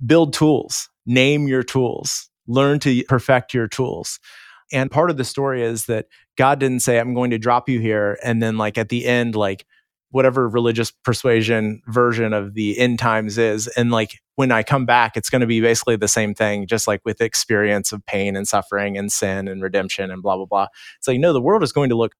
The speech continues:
vastly different from decade to decade, from century to century, from millennia to millennia.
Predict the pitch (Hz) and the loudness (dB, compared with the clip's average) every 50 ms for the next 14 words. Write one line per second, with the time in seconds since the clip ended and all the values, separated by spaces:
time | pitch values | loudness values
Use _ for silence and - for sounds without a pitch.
0 | _ - 98 - 131 123 123 - - 127 113 101 98 95 - - 76 82 _ _ | _ -6 0 2 2 2 2 2 0 0 -2 -4 -4 -8 -12 -14 -18 -20 _ _
1 | _ _ _ - - - 123 110 104 98 101 107 107 123 113 110 - 120 110 104 | _ _ _ -6 -2 -2 0 0 -2 -6 -6 -2 0 0 0 2 2 0 0 0
2 | - 113 101 104 95 95 - 104 98 95 92 - 107 101 - - 113 101 - 107 | -2 -2 0 0 0 0 0 -2 -2 -2 -4 -6 -6 -4 -2 -2 -2 -2 -2 -4
3 | 101 95 98 92 - 101 101 98 - 98 95 92 - - 104 101 95 98 101 104 | -4 -2 -4 -4 -4 -4 -4 -6 -6 -6 -6 -6 -6 -6 -6 -4 -2 -2 0 0
4 | 101 101 98 95 92 - - 101 98 101 110 110 110 98 92 87 - | 0 -2 -2 -4 -6 -6 -6 -4 -2 0 0 0 0 -2 -4 -4 -8